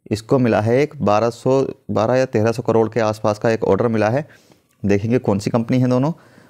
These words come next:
देखिए, पहले इस कंपनी के बारे में देख लीजिए। इसका जो पी है, सत्रह के पी पर मिल रहा है, सस्ता है और डिविडेंड कंपनी अच्छा देती है।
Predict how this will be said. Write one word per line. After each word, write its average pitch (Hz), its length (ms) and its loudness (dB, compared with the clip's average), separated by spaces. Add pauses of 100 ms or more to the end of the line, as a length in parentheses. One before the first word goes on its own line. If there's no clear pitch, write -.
(220)
देखिए, 104 280 0
पहले 120 200 2
इस 120 80 -4
कंपनी 110 280 -2
के 117 60 2
बारे 113 180 2
में 117 80 0
देख 110 140 0
लीजिए। 110 280 0
इसका 120 280 -2
जो 120 120 2
पी 117 320 0
है, 131 140 0
सत्रह 117 380 -2
के 123 120 0
पी 113 200 0
पर 113 160 0
मिल 101 140 0
रहा 120 140 2
है, 127 80 -2
सस्ता 113 340 -2
है 139 160 0 (460)
और 110 140 2
डिविडेंड 120 380 2
कंपनी 123 280 -2
अच्छा 104 260 0
देती 127 280 0
है। 143 160 0